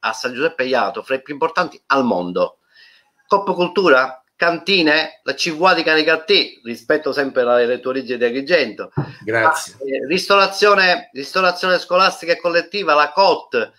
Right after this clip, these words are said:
Speaker 1: che durante il coronavirus ha regalato pasti alla collettività, è stata a fronteggiare il coronavirus, cioè a portare i pasti alle, ai dottori, agli infermieri in tutti gli ospedali, ma anche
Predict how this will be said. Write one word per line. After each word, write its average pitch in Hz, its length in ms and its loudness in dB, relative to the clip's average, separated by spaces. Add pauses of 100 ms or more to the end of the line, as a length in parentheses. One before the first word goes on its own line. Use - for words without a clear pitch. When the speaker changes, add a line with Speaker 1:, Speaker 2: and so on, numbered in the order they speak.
(280)
Speaker 1:
che 160 400 0
durante 165 400 0
il 151 60 -10
coronavirus 160 600 0
ha 147 40 -2
regalato 151 460 0
pasti 143 680 -2 (220)
alla 139 260 0
collettività, 139 920 0
è 127 140 -2
stata 139 680 0
a 123 140 -4
fronteggiare 135 1000 0
il 117 160 -12
coronavirus, 131 720 -2
cioè 123 160 -4
a - 20 -8
portare 131 320 -4
i 131 100 -6
pasti 127 580 -2 (340)
alle, 131 260 2 (320)
ai 127 160 0
dottori, 135 400 0
agli 131 100 -2
infermieri 131 540 0
in 123 80 -4
tutti 131 240 -8
gli 127 80 -2
ospedali, 135 560 2
ma 131 240 2
anche 139 460 0